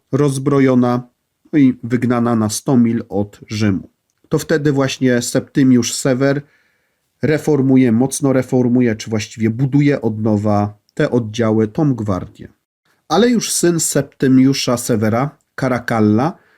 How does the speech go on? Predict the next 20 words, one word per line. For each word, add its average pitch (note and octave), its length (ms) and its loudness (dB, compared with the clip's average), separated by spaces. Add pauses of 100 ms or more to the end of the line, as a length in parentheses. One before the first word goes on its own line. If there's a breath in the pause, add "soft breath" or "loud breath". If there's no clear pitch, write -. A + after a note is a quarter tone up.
(180 soft breath)
zostaje F#3 400 0
zamordowany C3+ 680 0
przez - 260 -8
prefekta A#2 520 -4
pretorianów A2+ 680 -2
Marka B2 480 -2
Opeliusza A#2 640 -2
Makryna A#2 600 -2
i G#3 60 -4
sam F3+ 400 -4 (100)
zostaje B2 420 -2
nowym A2 300 0
władcą G2+ 540 -4
Rzymu. G#2 340 -4 (1400)
Ale E3+ 200 2
rządzi D#3 320 2
tylko A#2+ 300 0
rok, C#3 340 -2 (800)
zostaje F3 400 0
usunięty. D#3 600 2